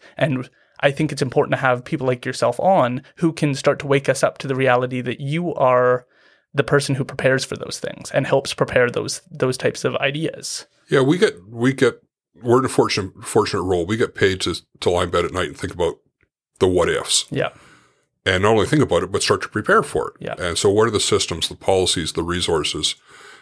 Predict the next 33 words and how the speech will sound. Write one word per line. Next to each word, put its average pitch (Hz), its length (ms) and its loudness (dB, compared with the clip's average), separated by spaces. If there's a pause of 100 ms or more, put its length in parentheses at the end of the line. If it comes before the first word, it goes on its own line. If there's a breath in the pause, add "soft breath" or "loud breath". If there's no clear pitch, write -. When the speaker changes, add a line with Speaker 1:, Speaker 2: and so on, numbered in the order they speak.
(120)
Speaker 2:
How - 140 2
do 107 80 2
we, 95 360 2 (120)
how 101 120 2
do 98 60 2
we 95 100 2
do 92 200 0
rehearsals? 85 600 -2
How 95 100 -2
do 95 80 0
we 92 140 0
do 90 280 -2
exercises? - 880 -2 (140)
So 92 380 4
three 123 340 0
times 104 440 2
a - 20 -2
year, 92 300 2
we 85 120 0
actually 82 260 0
have 87 200 0
the 87 100 -4
executive 95 600 2
of 82 100 -2
the 85 80 -6
university 82 500 -2
involved 85 380 0
in 82 80 -8
some 98 300 0
form 90 260 0
of 85 100 -2
emergency 82 540 -2
exercise, - 580 -4